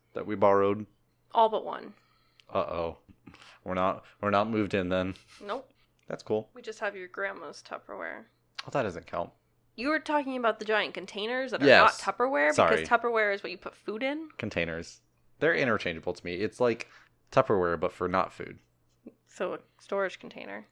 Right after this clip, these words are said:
Speaker 1: Yeah, but Tupperware sounds better.
Speaker 2: Okay. Sorry, I'm thinking.
Speaker 1: Mm-hmm.
Speaker 2: Okay.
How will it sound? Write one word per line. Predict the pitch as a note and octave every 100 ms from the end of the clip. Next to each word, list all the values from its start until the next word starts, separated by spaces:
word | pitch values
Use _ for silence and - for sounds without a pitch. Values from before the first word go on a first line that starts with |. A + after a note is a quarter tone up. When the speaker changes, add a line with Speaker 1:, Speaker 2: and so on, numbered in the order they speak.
| -
Speaker 1:
Yeah, | B2 F#2
but | D#2+ -
Tupperware | E2+ - -
sounds | - - -
better. | - - -
Speaker 2:
Okay. | - - - _ _ _ - - - _ _ _
Sorry, | - - F3
I'm | G3+ G#3+
thinking. | - - A3 A3
Speaker 1:
Mm-hmm. | G2+ G2 B2+ C3+ _ _ _ -
Speaker 2:
Okay. | - -